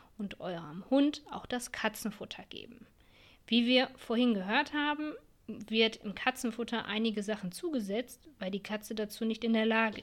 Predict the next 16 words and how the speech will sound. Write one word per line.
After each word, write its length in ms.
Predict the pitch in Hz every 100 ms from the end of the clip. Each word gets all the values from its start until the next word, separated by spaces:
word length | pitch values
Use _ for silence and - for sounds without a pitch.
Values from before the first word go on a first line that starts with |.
| -
ist, 200 | - - _ - _ _
wie 240 | 190 180 180 -
Vitamin 500 | 185 185 165 170 -
A, 380 | 233 240 240 240 -
Vitamin 520 | 180 190 175 170 190
D, 320 | 233 233 240 - - - - -
Taurin 840 | - 247 240 233 226 220 226 254 -
und 200 | 190 -
Arginin. 540 | 196 233 285 311 339 415 480 _ _ _ _ _ _ - _ _ _ -
Und 280 | 269 294 262
die 80 |
Katze 600 | 247 269 269 - 269 277 294 _ - - _ _
hat 220 | - 240
auch 240 | - 240 -
einen 260 | 226 208
höheren 680 | 277 277 262 254 240 254